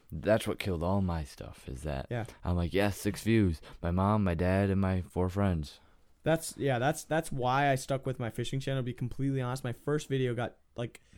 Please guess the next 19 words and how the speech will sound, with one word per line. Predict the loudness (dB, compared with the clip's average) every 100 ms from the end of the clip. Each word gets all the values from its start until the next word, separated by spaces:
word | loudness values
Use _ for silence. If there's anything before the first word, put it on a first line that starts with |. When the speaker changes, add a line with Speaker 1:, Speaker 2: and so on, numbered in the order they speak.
| -20 _ _ -12
Speaker 2:
a |
hundred | -12 -4 0 2 0
views, | 0 -2 -2
I |
think, | -2 -2 0
in | 0
the | 0
first | 2 2 2 -4
night | -2 0 2 0 0 -12 _ _ 0
or | 2
the |
first | 6 6 6
Speaker 1:
Mm-hmm. | 2
Speaker 2:
day. | 4 2 0 -4 _ _ _ _
And | 0 2
it |
was | 2
like, | 2
Speaker 1:
Mm-hmm. | 2